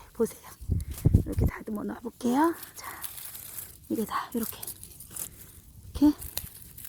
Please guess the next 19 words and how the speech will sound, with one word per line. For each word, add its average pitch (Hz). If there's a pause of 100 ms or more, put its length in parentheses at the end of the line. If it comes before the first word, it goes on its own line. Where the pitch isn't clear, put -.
(920)
자, -
한꺼번에 320
다듬으면 262
아주 226
좋거든요. 233 (320)
그리고 330 (300)
아주 330
이뻐요. 359
이거 320
다듬어 269
놓으면 226 (140)
되게 254
이뻐요. 220 (1200)
제가 220 (2750)
이렇게, - (180)
아유, 262
두 -
손으로 240
해야지 214